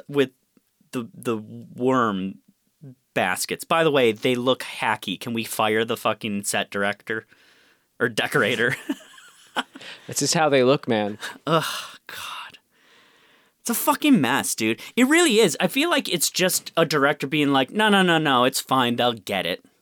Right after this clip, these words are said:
Speaker 2: Well, th-, yeah, which is, which then <laughs> leads me to, I don't think the director had any interesting opinion on anything that happened in this real
Speaker 1: I know,
Speaker 2: life story.
Speaker 1: we talk about this a lot, right? It's like, you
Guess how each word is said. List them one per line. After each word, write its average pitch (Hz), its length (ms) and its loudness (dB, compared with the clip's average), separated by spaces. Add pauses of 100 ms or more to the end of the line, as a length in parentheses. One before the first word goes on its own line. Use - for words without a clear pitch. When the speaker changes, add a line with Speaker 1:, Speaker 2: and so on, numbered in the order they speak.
(340)
Speaker 2:
Well, 196 160 2
th-, 233 240 0
yeah, 262 160 4
which 220 300 4
is, 196 260 2
which 185 260 2
then 196 400 2 (1000)
<laughs> - 400 -12
leads 175 540 -2
me 185 120 2
to, 180 260 2
I 165 140 4
don't 156 320 2
think 156 300 -2
the 156 60 0
director 139 800 2
had 120 240 2
any 113 220 -2
interesting 107 500 0
opinion 110 480 -2
on 113 140 0
anything 123 520 0
that 113 200 -2 (180)
happened 117 460 -2
in 104 100 -2
this 104 200 -2
real 113 160 2
Speaker 1:
I 107 100 4
know, 107 80 4
Speaker 2:
life 123 80 4
story. 131 220 4
Speaker 1:
we 135 40 6
talk 190 160 2
about 151 280 -2
this 110 180 -6
a 107 40 -4
lot, 110 360 0
right? 104 240 0
It's - 140 -10
like, 104 180 -2
you 139 140 -12